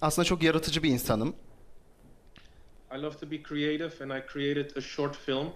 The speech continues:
Speaker 1: Yaratıcı olmayı seviyorum. Kısa bir film de yaptım.
Speaker 2: It was for fifty percent, uh, filmed in, uh, Istanbul and in Galatasaray Stadium.
Speaker 1: Yüzde on beşi İstanbul içerisinde Galatasaray Stadyumu'nun oralarda çekildi.
Speaker 2: The other part was filmed in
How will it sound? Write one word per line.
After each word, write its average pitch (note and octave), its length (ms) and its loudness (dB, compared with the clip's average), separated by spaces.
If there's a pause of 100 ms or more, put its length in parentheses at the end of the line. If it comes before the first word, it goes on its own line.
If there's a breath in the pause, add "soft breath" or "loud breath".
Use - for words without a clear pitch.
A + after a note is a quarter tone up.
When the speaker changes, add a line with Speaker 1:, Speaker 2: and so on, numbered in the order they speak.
(380 loud breath)
Speaker 1:
Yaratıcı D#3 380 6
olmayı D#3+ 200 8
seviyorum. D3+ 400 6
Kısa D3+ 300 2
bir D3 160 4
film C#3 580 4
de G#2 260 2
yaptım. B2 580 2 (1120)
Speaker 2:
It B2+ 120 -8
was C#3 200 -4
for D3 180 -2
fifty D#3+ 420 -4
percent, D3+ 560 -2 (120)
uh, C3 140 -2 (140)
filmed D3 280 0 (100)
in, C3 220 -2
uh, B2+ 200 -2
Istanbul C3 580 -4 (120)
and B2 80 -4
in B2 80 -8
Galatasaray B2+ 680 -2
Stadium. A#2 420 -4 (400 loud breath)
Speaker 1:
Yüzde D3 260 6
on E3+ 220 8
beşi E3 220 6
İstanbul D#3 360 4
içerisinde C#3 480 4
Galatasaray C#3+ 520 6
Stadyumu'nun C3 520 4
oralarda A#2+ 500 6
çekildi. A2+ 540 2 (1000)
Speaker 2:
The B2+ 80 2
other C#3+ 240 2
part C#3+ 240 0
was C3+ 220 -4
filmed C3+ 260 0
in B2+ 100 -2